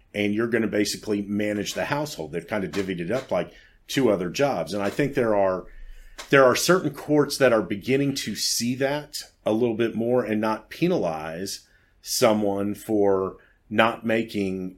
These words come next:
every doctor's appointment or dentist appointment that's during the day when this person,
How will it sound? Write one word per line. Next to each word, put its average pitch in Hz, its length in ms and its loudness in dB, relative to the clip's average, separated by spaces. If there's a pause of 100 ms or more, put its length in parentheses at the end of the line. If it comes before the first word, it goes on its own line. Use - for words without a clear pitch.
every 92 800 -2 (960)
doctor's 104 400 0
appointment 87 480 -8
or 82 80 -6
dentist 104 400 -4
appointment 95 520 -8
that's 101 220 -6
during 110 360 -2
the 92 100 -4
day 95 600 0
when 95 200 -4
this 98 160 -6
person, 98 580 -6